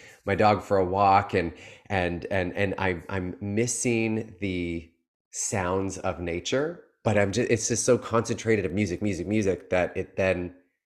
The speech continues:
it doesn't become fun anymore. But then also my brain is just like, isn't able to relax 'cause there's always something going on. So again, it's that, it's like, how do we find, how do we do that, that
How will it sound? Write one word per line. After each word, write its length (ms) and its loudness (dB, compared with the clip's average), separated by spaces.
it 100 -2
doesn't 220 4
become 300 -4
fun 300 -2
anymore. 500 -2
But 100 -4
then 140 2
also 280 2
my 140 -2
brain 360 2
is 160 -6
just 300 -8
like, 420 -6
isn't 340 -2
able 240 -2
to 160 -10
relax 440 -2
'cause 200 -12
there's 160 -8
always 200 -8
something 320 -12
going 280 -8
on. 280 -8
So 220 -2
again, 240 2
it's 160 -4
that, 300 -2
it's 140 -4
like, 160 0
how 200 0
do 100 2
we 120 -2
find, 400 -2
how 120 -2
do 80 4
we 100 4
do 280 0
that, 360 2
that 340 0